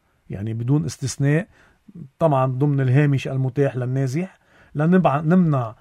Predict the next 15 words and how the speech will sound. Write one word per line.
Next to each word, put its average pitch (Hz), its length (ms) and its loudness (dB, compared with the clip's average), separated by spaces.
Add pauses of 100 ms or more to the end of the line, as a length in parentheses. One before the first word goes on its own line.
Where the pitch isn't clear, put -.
(360)
أي 139 460 2
حوادث، 139 720 -2 (440)
آه، 69 840 -8
غضب 135 420 2
أو 127 300 -4
ردات 139 360 0
فعل 139 360 0
أو 135 160 -6
استنفار 143 600 -2
بين 131 200 -4
كل 139 200 -2
الشباب 131 360 -4
اللي 123 100 -4
عم 123 80 -4
بتصير، 143 380 -2